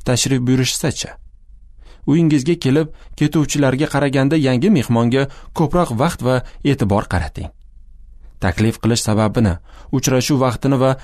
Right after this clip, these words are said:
boshqa mehmonlar qatnashishini oldindan o'ylab qo'ying. Agar mehmon sizga yaqinroq joyda yashasa, yaxshisi ularni kechki ovqatga paytida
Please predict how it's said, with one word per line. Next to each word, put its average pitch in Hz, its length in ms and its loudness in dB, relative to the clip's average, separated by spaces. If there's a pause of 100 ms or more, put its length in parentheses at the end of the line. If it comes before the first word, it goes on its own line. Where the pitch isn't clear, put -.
(160)
boshqa 143 280 0
mehmonlar 147 560 2
qatnashishini 127 640 0 (260)
oldindan 139 580 2
o'ylab 123 360 2
qo'ying. 78 240 -4 (960)
Agar 107 300 2
mehmon 104 420 2
sizga 113 320 0 (320)
yaqinroq 131 480 0
joyda 113 300 0
yashasa, 95 460 -2 (540)
yaxshisi 139 380 0
ularni 147 400 2 (300)
kechki 160 340 0
ovqatga 104 520 -2
paytida 117 440 2